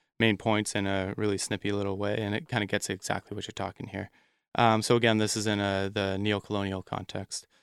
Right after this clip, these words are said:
Um, one, collaborative projects tend to originate and are located in the West. Um, and they, uh, cite a, uh, two thousand eight ethnography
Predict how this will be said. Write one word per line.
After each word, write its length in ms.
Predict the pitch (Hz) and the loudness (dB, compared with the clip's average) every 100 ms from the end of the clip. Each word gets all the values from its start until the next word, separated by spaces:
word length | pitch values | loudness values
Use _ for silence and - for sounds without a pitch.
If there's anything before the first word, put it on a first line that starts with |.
| _ _ _ | _ _ _
Um, 500 | - 120 113 113 110 - | 2 4 6 4 2 -2
one, 480 | 123 120 127 151 170 | 2 6 6 6 2
collaborative 540 | - 127 135 143 135 | 4 4 6 6 4
projects 460 | - - 104 113 - | 4 2 4 0 2
tend 240 | 131 113 | 2 4
to 80 | 123 | 4
originate 540 | 110 110 - 113 120 - | 4 4 4 2 2 2
and 140 | 110 | 2
are 120 | 107 | 2
located 460 | 101 104 - 110 104 | 4 2 4 4 4
in 80 | 98 | 2
the 100 | 95 | 0
West. 420 | 95 92 - - _ _ _ _ | -2 -2 -6 -10 _ _ _ _
Um, 240 | 107 107 104 | 2 4 2
and 160 | 98 | 2
they, 240 | 98 95 95 | 0 0 0
uh, 200 | 95 95 | -2 0
cite 360 | - 92 - - | 0 0 -2 -4
a, 280 | 92 92 | -4 -2
uh, 280 | 92 90 92 92 | -2 -2 -4 -6
two 140 | - | -6
thousand 300 | 98 98 98 | -2 -4 -4
eight 120 | 98 | -6
ethnography 640 | 95 - 104 95 98 - | -8 -8 -8 -8 -10 -10